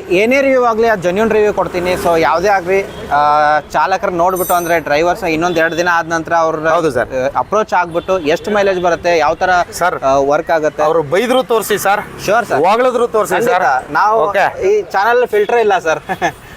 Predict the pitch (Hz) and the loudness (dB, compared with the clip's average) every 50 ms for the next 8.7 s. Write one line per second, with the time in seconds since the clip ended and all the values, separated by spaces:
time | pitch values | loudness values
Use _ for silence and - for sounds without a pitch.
0 | - - 160 196 214 214 208 202 185 180 170 160 156 151 143 139 139 143 160 190 | -6 -2 -2 0 0 2 2 2 2 2 2 2 2 2 2 2 2 2 2 0
1 | 233 214 - 262 247 233 226 220 190 131 151 190 226 - - - 143 - - 147 | 0 2 2 2 2 2 2 2 0 2 0 0 0 -2 -4 -8 -8 -6 -2 -2
2 | 165 185 196 233 220 220 - - - - 208 208 202 202 240 190 151 165 156 - | -2 0 0 0 -2 -2 -4 -4 -2 -2 -2 -2 0 0 -2 -2 -2 -4 -4 -2
3 | 233 240 - - - 165 143 - - - - - - - - - - - - - | -4 -4 -4 -2 -2 -2 -2 0 -2 -4 -4 -4 -10 -20 -20 -20 -20 -20 -16 -8
4 | 143 - 339 - - - - - - - - - - - - - 143 147 151 160 | -6 -6 -6 -6 -8 -20 -20 -20 -20 -20 -20 -20 -10 -8 -4 -2 -2 -2 -2 -2
5 | 160 160 - 165 185 - - - - 285 285 277 269 - - 233 208 180 147 170 | -2 0 0 0 0 0 0 0 0 0 0 0 -2 0 -2 -2 -2 0 -2 -2
6 | - - - - - - - - - - - - - - - 156 143 - - - | -2 -6 -10 -14 -14 -14 -14 -14 -12 -12 -12 -12 -10 -6 -4 -2 -2 0 0 -2
7 | - - - - - - - 262 262 247 240 233 208 180 156 151 - 240 359 - | -2 -2 -2 -2 -2 0 0 0 0 0 0 0 0 0 0 0 -2 -4 -6 -6
8 | - - - - - - - - 160 165 - - 147 - | -14 -18 -16 -16 -16 -16 -14 -8 -6 -6 -4 -4 -4 -6